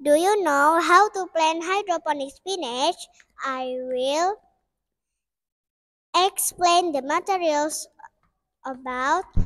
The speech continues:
how to plant hydroponic spinach. One, rock wool. Two, spinach seeds. Three, water. Four,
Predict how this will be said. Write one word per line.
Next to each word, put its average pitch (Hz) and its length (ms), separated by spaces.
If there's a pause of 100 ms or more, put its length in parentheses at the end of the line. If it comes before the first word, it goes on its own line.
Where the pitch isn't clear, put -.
how 359 240
to 349 160 (100)
plant 320 300
hydroponic 330 800
spinach. - 640 (2750)
One, 349 420
rock 330 500
wool. 277 540 (640)
Two, 330 480 (1160)
spinach 370 580
seeds. 285 760 (120)
Three, 285 560
water. 320 800
Four, 277 560